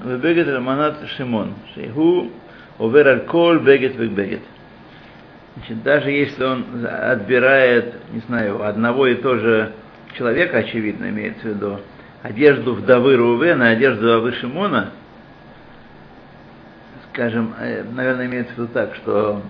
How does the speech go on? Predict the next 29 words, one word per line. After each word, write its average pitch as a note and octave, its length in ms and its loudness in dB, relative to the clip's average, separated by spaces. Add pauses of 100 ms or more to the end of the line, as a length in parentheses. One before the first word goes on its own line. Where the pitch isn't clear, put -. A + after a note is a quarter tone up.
(120)
сначала A#2+ 320 -4
она B2 100 -2
была A#2 240 -2
вдовой A#2 340 2
Рувена, D3+ 320 -2
а - 40 -4
потом C3+ 160 -6
вдовой B2+ 220 -2
Шимона. G#2 480 -8 (460)
И - 40 -18
тот, B2 120 -6
кто B2 100 -10
у B2 40 -8
неё B2+ 140 -4
отбирает A#2+ 500 2
одежду C#3 440 0
в F#2+ 80 -8
залог, A2+ 400 0 (240)
что - 80 -16
когда G#2 220 -10
она G#2 100 -8
берёт G#2 280 -4
её, F#2+ 160 -10 (480)
тот C#3 320 0
нарушает C#3 440 -2
дважды, A2 440 2 (140)
она - 140 -8
дважды A2+ 360 0
альмана. G2+ 460 -2